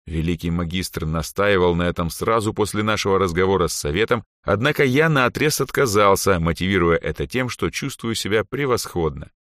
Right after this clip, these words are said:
Мне действительно повезло, что он не стал затаскивать меня туда силой. Наверное, решил повременить до того момента, пока совет убедится, что я получил обещанную награду, а значит, пара дней в запасе у меня есть.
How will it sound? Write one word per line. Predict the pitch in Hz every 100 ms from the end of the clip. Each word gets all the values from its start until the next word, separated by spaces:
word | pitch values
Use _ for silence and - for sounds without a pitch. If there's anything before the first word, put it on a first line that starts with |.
| _ -
Мне | 98 127 151 143
действительно | 120 127 - 139 139 123 113
повезло, | 101 104 104 110 123
что | 104 107 110
он | 110
не | 110
стал | 107 - 120
затаскивать | 104 107 113 110 - 98 -
меня | 95 95
туда | 90 90 92
силой. | - - 98 73 65 _ _ _ _ -
Наверное, | 85 95 90 90
решил | 90 - 95
повременить | 92 92 98 104 117 101 -
до | 80
того | 78 87 90
момента, | 87 101 87 78
пока | 80 85
совет | - 90 95
убедится, | 85 80 101 95 87
что | - 87
я | 95 104
получил | 98 95 92 110 95
обещанную | 90 107 - 95 92 92
награду, | 98 104 127 110 78 65 _ _ -
а | 98
значит, | 90 131 156 - 127 - _
пара | 131 160 151
дней | 131 104 120 120
в |
запасе | 85 87 - 101 - 92 -
у |
меня | 78 73 78 80 65
есть. | 71 69 71 60 - -